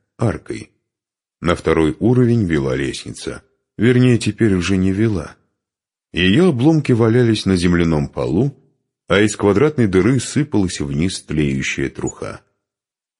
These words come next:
"Не против, если я возьму у него?" Духарев наклонился к убитому, у которого в колчане ещё оставались стрелы. "Возьми",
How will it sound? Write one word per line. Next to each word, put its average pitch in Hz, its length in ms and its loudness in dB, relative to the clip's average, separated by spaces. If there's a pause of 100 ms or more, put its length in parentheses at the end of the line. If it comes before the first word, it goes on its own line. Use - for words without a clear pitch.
(800)
"Не 76 160 -2
против, 123 640 -2 (260)
если 80 320 -2
я 82 120 4
возьму 82 380 0
у 76 60 0
него?" 85 360 -2 (640)
Духарев 73 520 -6
наклонился 69 640 -8
к - 80 -16
убитому, 87 580 -4 (400)
у 82 80 -6
которого 95 460 0
в - 80 -10
колчане 85 800 -4
ещё 78 360 -8
оставались 65 560 -8
стрелы. - 460 -12 (880)
"Возьми", 92 720 0